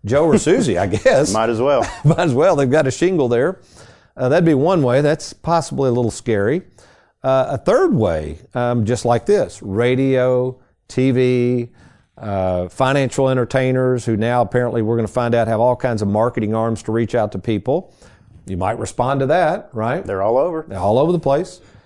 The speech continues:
Speaker 1: And then finally, what you could do, and that's been the topic of our show today, is what apparently more than thirty percent of people are doing right now. You get on the internet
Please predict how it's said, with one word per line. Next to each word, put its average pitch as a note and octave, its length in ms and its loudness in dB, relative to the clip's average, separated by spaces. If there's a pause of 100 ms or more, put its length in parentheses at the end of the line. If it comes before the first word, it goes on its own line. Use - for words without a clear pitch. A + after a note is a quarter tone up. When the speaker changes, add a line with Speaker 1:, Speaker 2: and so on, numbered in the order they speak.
(280)
Speaker 1:
And C#3+ 180 -2
then C#3+ 400 0 (300)
finally, F3 640 2
what C3 320 -2
you C#3 80 -2
could C4+ 320 -2
do, C3 420 0
and A2+ 120 -8
that's C#3 180 -6
been D3 200 -2
the C3 60 -4
topic C3 420 -2
of B2 120 -4
our A#2+ 100 0
show C3+ 240 -2
today, E3 480 0
is B2+ 160 -4
what C#3 340 -2 (320)
apparently E3+ 440 -4
more C#3+ 240 0
than A#2+ 160 -2
thirty G#3 400 0
percent F#3 400 -4
of - 100 -8
people F3+ 260 -2
are D#3 40 -2
doing F3 240 -2
right B2+ 180 -2
now. B2 160 -4
You A#2+ 180 -2
get C#3+ 160 -2
on F#3+ 160 -2
the F#3+ 60 -2
internet C3 560 -2